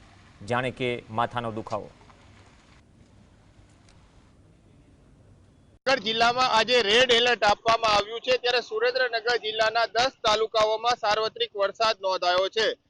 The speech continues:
Speaker 2: જેમાં સુરેન્દ્રનગર શહેરી વિસ્તારમાં પણ ગત રાત્રિ દરમિયાન બે ઇંચ જેટલો વરસાદ છે તે ખાબકવા પામ્યો છે, જેને લઈને દુધરેજ નજીક આપવામાં આવેલું ડાયવર્ઝન છે ત્યાં ઢીચણ સમાણા પાણી ભરાઈ ગયા છે અને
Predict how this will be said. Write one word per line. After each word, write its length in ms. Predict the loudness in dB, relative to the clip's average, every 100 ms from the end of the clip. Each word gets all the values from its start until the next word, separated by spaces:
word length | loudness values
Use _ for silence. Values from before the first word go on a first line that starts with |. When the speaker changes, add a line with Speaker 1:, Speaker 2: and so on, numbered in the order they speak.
| _ _ -2
Speaker 2:
જેમાં 280 | 2 2
સુરેન્દ્રનગર 800 | 0 0 0 2 0 0 0 0
શહેરી 420 | 0 0 2 2 -2
વિસ્તારમાં 600 | -6 -2 -2 0 -2 0
પણ 140 | -2
ગત 340 | -2 -2 -2
રાત્રિ 380 | 2 2 2 -4
દરમિયાન 520 | -4 -4 -2 -2 -2
બે 360 | 0 2 2 -2
ઇંચ 200 | -6 -4
જેટલો 340 | -4 -4 -6 -2
વરસાદ 400 | -2 0 -2 -2
છે 280 | 0 2 2 -4 _ _
તે 100 | -2
ખાબકવા 580 | 2 0 2 -2 2 2
પામ્યો 460 | 4 0 2 -4
છે, 200 | 0 0
જેને 280 | 0 -2 -2
લઈને 300 | -4 -2 -4
દુધરેજ 420 | -8 -16 -2 -2 -2 -8
નજીક 220 | -8 0
આપવામાં 500 | 0 0 -4 2 0
આવેલું 340 | 0 -4 -6
ડાયવર્ઝન 680 | -2 0 2 -2 -2 -4 -4
છે 260 | 4 4 4 _ _ 0
ત્યાં 160 | 0 2
ઢીચણ 340 | -2 2 2
સમાણા 440 | 2 0 2 2 2
પાણી 340 | 2 0 0
ભરાઈ 320 | 2 2 4
ગયા 280 | 4 4 2
છે 180 | 2 -2
અને 400 | -2 0 0